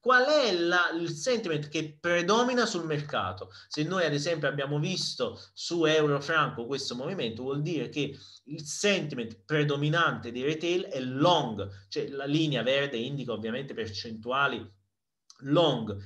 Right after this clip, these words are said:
che sono in maggioranza, per cui noi sappiamo che il sentiment delle mani forti è esattamente il contrario. Questa è l'informazione che noi in primis dobbiamo andare a cercare sul mercato.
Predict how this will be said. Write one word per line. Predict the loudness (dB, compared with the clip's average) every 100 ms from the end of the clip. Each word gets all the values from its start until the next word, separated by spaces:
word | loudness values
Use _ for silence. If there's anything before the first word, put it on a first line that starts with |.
| -12
che | -10
sono | -6 -2 -2
in | -2
maggioranza, | -4 0 0 0 -2 -8 -10 -12 -18 _
per | -4 -2
cui | -2
noi | 0 2
sappiamo | 2 0 2 2 4
che | 2
il | -4
sentiment | -4 0 0 0 -4 -6
delle | -6 -4
mani | -2 -2
forti | 0 0 0 0
è |
esattamente | 0 0 0 -4 -4
il | -8
contrario. | -8 -8 -6 -6 -6 -12 -18 _
Questa | 4 4 4
è | -2
l'informazione | -4 -4 -2 0 0 0 -2 -2
che | -2
noi | -2 0 2 0 -2 -10
in | -2 4 4 2
primis | 2 4 4 2 -2 -2
dobbiamo | -2 2 0 0
andare | 0 0
a | 0
cercare | -4 -8 -6 -6 -4
sul | -6 -6
mercato. | -6 -6 -8 -10 -10